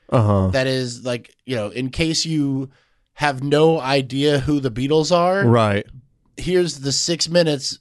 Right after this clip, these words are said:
Speaker 2: uh, that explains who they are before you start,
Speaker 1: And it is
Speaker 2: before
Speaker 1: a
Speaker 2: you get into an eight-hour <laughs>
Speaker 1: Right.
Speaker 2: documentary about them.
Speaker 1: And it is a very
Speaker 2: Yeah.
Speaker 1: brief, you know,
Speaker 2: Well,
Speaker 1: move
Speaker 2: yeah.
Speaker 1: over a lot of details.
Speaker 2: If you don't know who the
Speaker 1: They
Speaker 2: Beatles
Speaker 1: didn't,
Speaker 2: are,
Speaker 1: they didn't even get the timeline right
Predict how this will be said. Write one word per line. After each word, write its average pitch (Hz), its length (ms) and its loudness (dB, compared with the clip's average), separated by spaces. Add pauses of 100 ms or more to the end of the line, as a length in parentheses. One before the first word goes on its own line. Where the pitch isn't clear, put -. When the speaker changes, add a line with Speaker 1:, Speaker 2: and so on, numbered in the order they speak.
Speaker 2:
uh, 131 380 2 (280)
that 135 160 0
explains 156 460 0
who 170 60 0
they 151 120 0
are 151 200 2
before 139 340 -2
you 139 160 -4
start, 131 320 2
Speaker 1:
And 123 100 4
it 135 100 4
is 123 200 2
Speaker 2:
before 120 260 4
Speaker 1:
a 107 40 2
Speaker 2:
you 190 100 0
get 175 180 4
into 175 280 2
an 165 160 4
eight-hour 190 400 4
<laughs> 165 400 -8
Speaker 1:
Right. 123 480 4
Speaker 2:
documentary 156 320 0
about 123 400 -2
them. - 180 -18
Speaker 1:
And 131 120 4
it 135 80 4
is 127 120 4
a 123 40 4
very 147 200 4
Speaker 2:
Yeah. 123 60 2
Speaker 1:
brief, 127 640 2 (440)
you 113 160 2
know, 98 320 4 (200)
Speaker 2:
Well, 135 240 8
Speaker 1:
move 135 160 2
Speaker 2:
yeah. 202 180 4
Speaker 1:
over 131 300 6
a 117 80 6
lot 135 260 4
of 131 120 2
details. 117 540 4
Speaker 2:
If 226 140 2
you 311 140 2
don't 277 340 4
know 240 220 6
who 247 100 2
the 220 80 2
Speaker 1:
They 160 160 4
Speaker 2:
Beatles - 40 -4
Speaker 1:
didn't, 180 180 2
Speaker 2:
are, 160 60 0
Speaker 1:
they 160 100 4
didn't 180 140 4
even 175 120 4
get 156 140 2
the 120 100 0
timeline 131 600 4
right 101 300 2